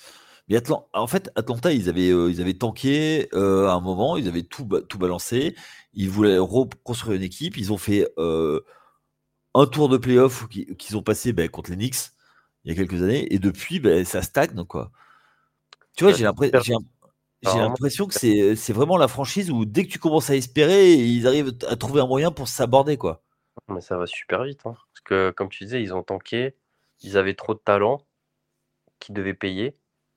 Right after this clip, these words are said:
Speaker 2: Tu sais, quand ils se disaient, euh, Cam Reddish, DeAndre Hunter, euh, putain, on va donner de l'argent à qui, euh, va falloir faire un choix. <laughs>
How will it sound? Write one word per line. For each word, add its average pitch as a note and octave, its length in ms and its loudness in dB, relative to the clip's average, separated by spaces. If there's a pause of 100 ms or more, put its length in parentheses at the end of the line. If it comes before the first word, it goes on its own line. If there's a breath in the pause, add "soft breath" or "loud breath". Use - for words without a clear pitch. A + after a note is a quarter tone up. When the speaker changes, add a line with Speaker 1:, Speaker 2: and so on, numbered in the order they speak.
(200)
Speaker 2:
Tu - 60 -20
sais, A#2+ 80 -6
quand G#2+ 120 4
ils F#2 80 -2
se F2+ 40 -16
disaient, G2 440 -4
euh, E2+ 420 -4 (200)
Cam G2 200 -2
Reddish, G#2 640 -8
DeAndre G2 420 -6
Hunter, G2 560 -2
euh, - 240 -6 (760)
putain, - 280 0
on G#2 160 0
va G2 120 -8
donner F#2+ 220 -6
de F#2 100 -6
l'argent F#2+ 280 -6
à F#2+ 80 -2
qui, - 380 -14
euh, - 80 -12 (720 soft breath)
va G2 60 -2
falloir G#2+ 280 2
faire G2+ 200 2
un G2+ 60 -2
choix. - 600 -8
<laughs> E3+ 220 -4